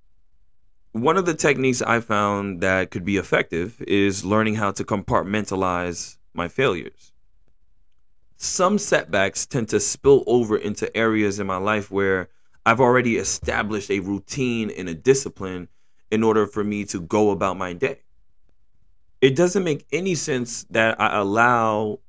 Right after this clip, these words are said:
negativity to pour into that aspect that is already working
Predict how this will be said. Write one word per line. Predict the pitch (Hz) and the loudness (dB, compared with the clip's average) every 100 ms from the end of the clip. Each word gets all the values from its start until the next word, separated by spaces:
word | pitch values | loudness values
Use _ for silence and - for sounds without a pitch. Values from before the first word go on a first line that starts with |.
| - - - - | -20 -20 -20 -10
negativity | 110 113 143 165 139 117 165 143 113 107 98 101 - - - | -4 0 2 2 0 -2 -2 -2 -2 -2 -4 -6 -14 -20 -6
to | 110 | -6
pour | - 151 135 107 - | 0 6 6 4 0
into | 139 139 - 117 107 101 101 - - - | -2 0 0 2 2 0 -4 -10 -20 -4
that | 113 113 107 | 0 0 0
aspect | 120 127 - - 104 95 - - | -2 -2 -4 -2 0 -2 -6 -4
that | 104 - | -4 -2
is | 120 107 - | -2 -4 0
already | 117 120 110 107 104 101 - | 4 4 4 0 -2 -4 -8
working | - 95 120 113 - 104 101 92 | -12 0 0 0 -4 -6 -6 -8